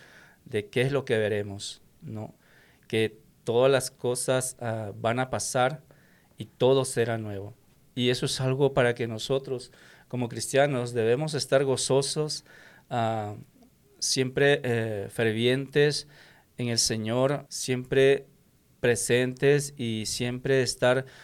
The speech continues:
con el Señor en todo momento, ah, porque sus palabras nos dan ese consuelo,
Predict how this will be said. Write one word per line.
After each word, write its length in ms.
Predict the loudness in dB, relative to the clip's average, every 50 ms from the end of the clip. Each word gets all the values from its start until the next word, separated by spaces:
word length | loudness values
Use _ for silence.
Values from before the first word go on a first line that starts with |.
| -20 -20 -6
con 200 | -4 -2 0 0
el 80 | 0 -2
Señor 560 | -2 -2 -2 -2 -2 0 0 2 2 2 0
en 240 | 0 -4 -4 -4 -6
todo 320 | -6 _ 2 4 6 6
momento, 680 | 4 4 2 0 0 0 0 -2 -4 -2 0 0 0 0 0 -6 -18 -20 _ -20 -20 _ _ _ _ _
ah, 140 | -6 -6 -4 0
porque 520 | 0 0 0 0 -4 _ -4 -4 -4 -2
sus 220 | -4 -4 -6 -8
palabras 1000 | -8 _ -4 -2 -2 0 2 2 2 4 4 4 2 2 0 0 -2 -6 -10 -12 _
nos 240 | -10 -10 -10 -8 -4
dan 360 | -2 0 0 0 0 -2 -6 -10 -18 _ _ _ _ _ _
ese 240 | -10 -4 -2 -2 -2
consuelo, 840 | -2 -4 -4 -4 -6 -2 2 4 4 4 4 4 2 2 0 -2